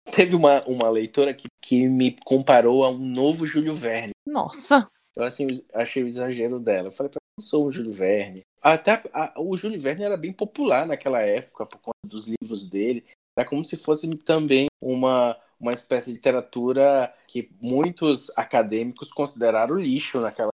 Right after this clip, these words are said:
Speaker 1: época, né? Acadêmicos da literatura. Mas ele também conquistou um público. E aí ela disse, né? Ela pontuou que achou que eu fui muito original em alguns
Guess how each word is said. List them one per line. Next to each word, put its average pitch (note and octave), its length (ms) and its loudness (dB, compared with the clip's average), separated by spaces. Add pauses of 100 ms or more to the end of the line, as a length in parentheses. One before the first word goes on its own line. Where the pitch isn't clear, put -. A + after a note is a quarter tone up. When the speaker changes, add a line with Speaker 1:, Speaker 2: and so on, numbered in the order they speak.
(140)
Speaker 1:
época, F#2+ 160 -12
né? C3 140 -10 (260)
Acadêmicos G#2+ 580 -8
da G#2+ 100 2
literatura. G#2 640 -2 (340)
Mas A#2 240 2
ele C3 160 6
também F3 260 0
conquistou F#3 420 -4
um G#3+ 80 -4
público. D#3 360 4 (240)
E A#2+ 120 -2
aí B2 180 0
ela D#3+ 160 2
disse, C#3 480 -8
né? B2 180 -4
Ela G#2+ 160 -6
pontuou A#2+ 460 -6 (180)
que - 100 -8
achou A2 320 -2
que G2 400 -8
eu G2+ 120 -4
fui A2+ 180 -6
muito A#2 220 -2
original C3 640 2
em A#2+ 60 -4
alguns A2 120 -8